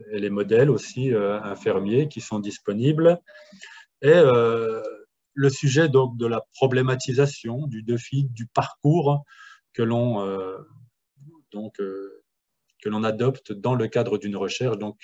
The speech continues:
euh, des, un séminaire de problématisation et, et de devis et, et de méthodologie de la recherche qui aide les étudiants à cheminer dans leur propre recherche. Donc, c'est un premier temps de séminaire qui donne suite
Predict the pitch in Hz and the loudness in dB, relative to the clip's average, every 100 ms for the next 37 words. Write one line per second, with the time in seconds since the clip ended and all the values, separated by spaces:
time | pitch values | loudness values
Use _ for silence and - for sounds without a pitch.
0 | - 98 98 92 - - _ - 95 104 | -16 -12 -12 -12 -16 -20 _ -18 -12 -8
1 | 104 110 92 - - 110 113 107 - 104 | -4 -2 -4 -4 -2 2 2 0 -6 -6
2 | 104 98 - 117 117 101 101 98 101 95 | -6 -6 -8 -6 -4 -4 -4 -8 -10 -8
3 | 107 95 101 113 107 98 - - 101 101 | -8 -8 -10 -8 -6 -6 -8 -12 -8 -4
4 | 113 113 107 104 101 98 117 107 95 101 | -4 -2 -2 -2 -2 -4 -4 -4 -2 -2
5 | 95 - 113 117 - 113 - - _ - | -2 -2 -4 -4 -6 -8 -12 -20 _ -12
6 | 113 107 101 101 101 98 95 98 107 101 | -2 0 0 -4 -6 -8 -12 -8 -6 -6
7 | 95 101 95 107 98 127 113 101 - 107 | -8 -10 -6 -8 -2 0 0 -2 -4 -6
8 | - 98 92 - 90 95 - - - 127 | -4 -2 -2 -4 -4 -4 -4 -12 -6 -6
9 | - 180 175 202 180 175 175 220 - - | 0 0 4 4 4 4 4 2 -2 -18
10 | _ _ - 160 175 165 151 147 131 - | _ _ 0 0 2 2 6 6 6 4
11 | - 147 156 147 - 180 208 | 0 2 2 2 -2 -2 0